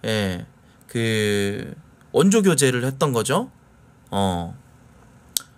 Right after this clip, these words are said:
그 외에도 좀 찾아보면 더 있을 거예요.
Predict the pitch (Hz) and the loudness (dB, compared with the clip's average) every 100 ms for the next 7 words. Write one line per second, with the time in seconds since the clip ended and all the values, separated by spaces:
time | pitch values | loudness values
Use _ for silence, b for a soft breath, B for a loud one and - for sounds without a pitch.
0 | _ _ _ _ _ _ _ - - - | _ _ _ _ _ _ _ -20 -20 -20
1 | - 220 262 170 190 262 240 233 262 226 | -4 2 6 8 8 6 2 -2 -2 -2
2 | 190 - 240 269 247 226 170 120 139 131 | -4 -2 4 4 4 2 2 2 0 2
3 | 107 98 101 95 | 2 2 0 -4